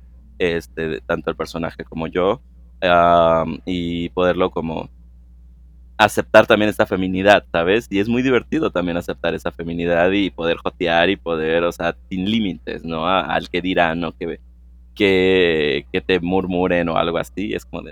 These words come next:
"No, ya me importa". O sea, ya no me importa nada y yo solo vivo,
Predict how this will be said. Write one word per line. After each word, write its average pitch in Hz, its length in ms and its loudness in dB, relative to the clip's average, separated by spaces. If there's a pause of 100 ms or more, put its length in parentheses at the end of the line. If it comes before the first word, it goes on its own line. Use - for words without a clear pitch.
"No, - 220 -10
ya 120 80 -6
me 123 60 -4
importa". - 420 -10 (160)
O 95 80 -4
sea, 98 100 0
ya 113 140 0
no 127 80 0
me 117 80 -2
importa 104 300 -4
nada 104 460 0 (460)
y 98 160 -2
yo 95 140 2
solo 95 240 -2
vivo, 90 300 -8